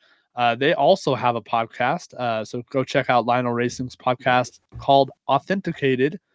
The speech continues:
the Diecast Collectors Podcast. Of course, we would not be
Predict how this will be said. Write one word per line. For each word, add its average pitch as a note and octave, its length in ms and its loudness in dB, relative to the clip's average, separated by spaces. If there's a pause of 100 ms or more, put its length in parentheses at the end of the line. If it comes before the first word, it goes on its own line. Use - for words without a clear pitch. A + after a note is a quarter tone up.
(280)
the C3 80 -6
Diecast D3 560 2
Collectors C#3+ 560 -4
Podcast. - 760 -4 (400)
Of B2+ 140 -4
course, F#3 360 4
we C3+ 160 0
would C3 200 -6 (440)
not C#3 360 2
be C3+ 300 -2